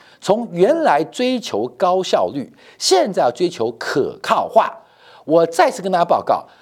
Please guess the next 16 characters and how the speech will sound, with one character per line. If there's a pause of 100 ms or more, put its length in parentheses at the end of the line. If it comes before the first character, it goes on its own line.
(120)
高
效
率 (100)
跟 (120)
高
可
靠
性， (280)
基
本
上
这
两
个
之
间